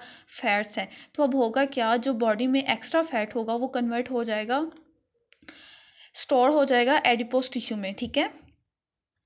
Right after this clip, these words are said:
ऐसा, अ, फूड जो कि आप, जिसमें काफ़ी हाई जो है, अ, फैट्स थे, काफ़ी ज़्यादा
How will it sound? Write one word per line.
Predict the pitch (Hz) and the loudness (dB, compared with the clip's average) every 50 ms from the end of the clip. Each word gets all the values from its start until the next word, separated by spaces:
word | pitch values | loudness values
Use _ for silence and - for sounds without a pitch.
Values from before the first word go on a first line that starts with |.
| _ _ _ _ _ _ _ _ _ _ _ _ _ _ - - - _ - _ _ _ _ - | _ _ _ _ _ _ _ _ _ _ _ _ _ _ -20 -20 -20 _ -20 _ _ _ _ -2
ऐसा, | - 254 247 247 - 294 311 | 0 0 0 0 2 2 4
अ, | 339 330 - 262 254 | 4 4 4 2 2
फूड | 254 - 247 226 240 233 | 2 0 -2 -2 -2 -2
जो | 226 254 254 | -2 -2 0
कि | 254 269 | 2 2
आप, | 247 240 247 - | 2 2 0 -2
जिसमें | 226 247 240 - 269 262 | -6 -4 -2 -2 -2 0
काफ़ी | - 247 240 240 - 277 277 | 2 2 0 2 0 0 0
हाई | 262 233 240 220 208 240 226 | 0 2 2 2 2 0 0
जो | 254 254 | -2 -2
है, | 233 254 254 247 226 | -2 -2 -2 -2 -2
अ, | - 214 214 | 0 -2 -2
फैट्स | 214 214 - 254 220 214 233 233 - - | -2 -2 -2 -2 0 0 -2 -4 -4 -4
थे, | 240 240 | -6 -4
काफ़ी | - 240 233 - 254 240 | -2 -4 -4 -2 -2 -2
ज़्यादा | 240 226 233 - | 0 2 2 2